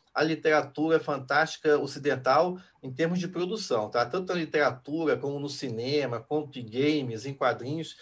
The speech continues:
e tudo mais. Então, é importante a gente ter em mente, quando a gente tá falando das Ilhas Britânicas, a-, aqui já começa a, a questão, é importante a gente, nesse início, contextualizar de exatamente do que, que a gente tá falando, porque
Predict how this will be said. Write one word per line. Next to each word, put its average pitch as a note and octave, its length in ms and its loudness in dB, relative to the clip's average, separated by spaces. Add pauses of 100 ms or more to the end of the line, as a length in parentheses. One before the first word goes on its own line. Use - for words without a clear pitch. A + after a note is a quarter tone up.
(280)
e - 60 -10
tudo F3 240 -2
mais. G#2 340 -2 (580)
Então, A3+ 160 4
é C4+ 40 2
importante G#3+ 440 6
a - 20 0
gente F#3+ 100 -4
ter F3+ 100 2
em E3 80 2
mente, F#3+ 420 0
quando F#3 140 -2
a - 20 0
gente F#3 80 0
tá F3 100 2
falando E3 340 2
das C#3 260 2
Ilhas G#3 480 0
Britânicas, C3+ 1000 0
a-, C#3+ 180 4
aqui - 380 -2
já G#3+ 120 2
começa F#3 480 0
a, D#3 140 4
a D3 200 -4
questão, D3 420 -2
é E3+ 40 0
importante D#3+ 560 0
a - 20 -10
gente, D#3+ 240 -6
nesse D3+ 240 -4
início, D3 500 -4 (220)
contextualizar D3 880 0 (300)
de C#3 100 -8
exatamente F3+ 560 2
do F3 160 -6
que, A3+ 200 -6
que A#3 100 -4
a F#3+ 40 0
gente F#3 120 -4
tá F3+ 140 2
falando, B2 480 4
porque D3 580 -4